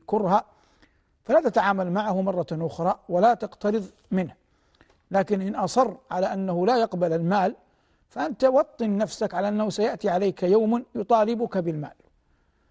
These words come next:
هذا من ناحية السؤال الأول. ثم قلت إنك تسكن في سكن يتبع العمل،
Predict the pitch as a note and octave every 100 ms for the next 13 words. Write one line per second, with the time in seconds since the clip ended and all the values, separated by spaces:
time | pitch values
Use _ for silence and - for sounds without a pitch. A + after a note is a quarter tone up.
0 | _ _ _ G3+ A3 G#3 G3 F#3+ G3+ -
1 | - F#3 G3+ - E3+ E3 B2+ - _ _
2 | - _ _ A#3 B3 C#4+ D4 G#3 C4 G#3+
3 | F#3+ F#3+ A3 - G3 F#3+ E3 D3+ G3+ G#3
4 | G#3+ A3 G3+ F3 E3+ D#3 E3 F3+